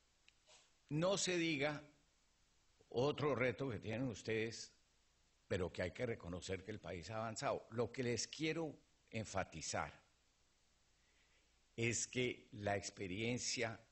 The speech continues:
nos demuestra que Colombia ha hecho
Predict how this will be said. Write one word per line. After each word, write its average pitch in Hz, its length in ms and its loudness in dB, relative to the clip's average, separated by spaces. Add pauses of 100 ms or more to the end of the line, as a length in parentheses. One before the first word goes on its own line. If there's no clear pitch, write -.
(420)
nos 117 320 -2
demuestra 98 640 -2 (120)
que 92 200 -4
Colombia 92 760 -2 (640)
ha 95 220 4
hecho 104 380 -2